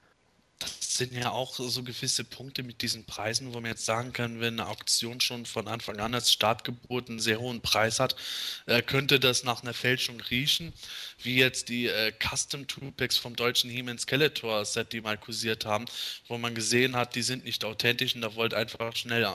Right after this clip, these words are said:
jemand schnell Kohle machen. Aber auf der anderen Seite kann es natürlich auch sein, dass, äh,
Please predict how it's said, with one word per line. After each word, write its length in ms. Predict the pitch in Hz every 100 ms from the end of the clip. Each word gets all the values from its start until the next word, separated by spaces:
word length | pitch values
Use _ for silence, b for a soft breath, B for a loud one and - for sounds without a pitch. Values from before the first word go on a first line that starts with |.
| - -
jemand 260 | 120 120 -
schnell 240 | 120 113
Kohle 320 | - 120 131
machen. 360 | 131 143 160 160 B B B B B B
Aber 360 | - 120 123 117
auf 140 | 117
der 140 | 117
anderen 340 | 113 131 147 139
Seite 280 | 127 127 127
kann 220 | 127 131
es 140 | -
natürlich 440 | 123 - 131 120 104
auch 120 | 110
sein, 420 | - 107 113 139 B B B -
dass, 420 | 123 120 - - -
äh, 60 | 117